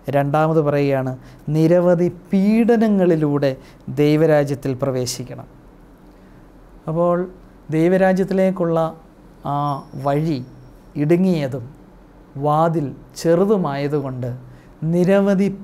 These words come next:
പീഡനങ്ങളിലൂടെയാണ് നമുക്ക് ദൈവരാജ്യത്തിൽ പ്രവേശിക്കാൻ സാധിക്കുക. കാരണം പീഡനത്തിലും ഉറച്ചു നിൽക്കുന്നതിലൂടെ നിങ്ങൾ നിങ്ങളുടെ ജീവനെ നേടും. ലൂക്കോസിൻ്റെ സുവിശേഷം ഇരുപത്തൊന്നാം അധ്യായം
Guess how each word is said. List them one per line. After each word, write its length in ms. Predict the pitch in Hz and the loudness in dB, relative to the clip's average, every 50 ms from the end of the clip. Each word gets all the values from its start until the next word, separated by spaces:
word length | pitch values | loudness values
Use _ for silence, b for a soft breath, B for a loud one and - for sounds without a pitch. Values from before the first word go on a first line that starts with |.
| - - | -4 0
പീഡനങ്ങളിലൂടെയാണ് 1400 | 208 202 214 220 233 220 226 233 226 226 220 214 214 208 202 196 190 185 175 160 156 151 143 139 135 131 131 131 - - - - - | 0 2 4 4 2 4 4 2 2 2 2 2 2 2 2 0 0 0 0 0 0 -2 -2 -4 -6 -8 -10 -12 -16 -20 -20 -14 -12
നമുക്ക് 220 | 139 139 139 143 | -10 -8 -8 -6
ദൈവരാജ്യത്തിൽ 600 | 139 139 139 135 139 139 139 135 139 131 131 131 | -6 -6 -6 -4 -4 -4 -4 -6 -6 -8 -10 -10
പ്രവേശിക്കാൻ 560 | 123 127 135 135 131 123 - 127 123 127 123 | -10 -10 -8 -8 -8 -10 -10 -12 -10 -10 -10
സാധിക്കുക. 440 | 123 - 127 127 127 123 - - 127 - - B B B B B B B B B B - - | -10 -10 -12 -12 -12 -14 -18 -20 -20 -20 -20 B B B B B B B B B B -8 -4
കാരണം 400 | 143 143 143 147 147 143 143 - B B B B B - - - | -4 -2 -2 -2 -4 -4 -6 -8 B B B B B -14 -4 -2
പീഡനത്തിലും 920 | 185 185 202 208 196 208 202 202 196 190 202 202 190 190 190 185 185 - - - | 2 2 2 2 2 2 2 0 0 0 -2 -2 0 0 -2 -4 -6 -8 -6 -4
ഉറച്ചു 360 | 156 165 196 202 202 - 233 | 0 0 0 0 0 -2 0
നിൽക്കുന്നതിലൂടെ 920 | 196 185 170 165 - 175 170 170 165 160 160 160 156 156 151 151 151 151 - - - | 0 0 0 -2 -2 -2 -2 -2 -2 -2 -2 -2 -2 -4 -4 -4 -6 -8 -10 -12 -8
നിങ്ങൾ 300 | 151 165 175 185 180 175 | -6 -4 -2 0 0 0
നിങ്ങളുടെ 380 | 165 156 151 143 139 139 139 135 | 0 -2 -6 -6 -6 -6 -6 -8
ജീവനെ 560 | 131 127 131 147 196 220 214 208 185 165 151 | -8 -6 -2 2 2 4 4 2 2 0 -2
നേടും. 560 | 139 131 131 131 123 127 123 - - - - - - - | -4 -6 -6 -6 -8 -8 -10 -14 -18 -20 -20 -18 -10 -8
ലൂക്കോസിൻ്റെ 480 | 147 147 147 151 143 143 - 143 143 | -8 -6 -6 -6 -6 -6 -8 -8 -8
സുവിശേഷം 540 | 131 131 - 139 123 - 127 - - 131 131 123 | -8 -8 -10 -12 -10 -10 -10 -10 -10 -10 -10 -8
ഇരുപത്തൊന്നാം 480 | 135 143 156 151 160 147 147 139 135 135 | -6 -4 -4 -4 -4 -6 -6 -6 -8 -8
അധ്യായം 420 | 127 127 - 131 127 127 127 - | -10 -10 -10 -10 -10 -10 -12 -14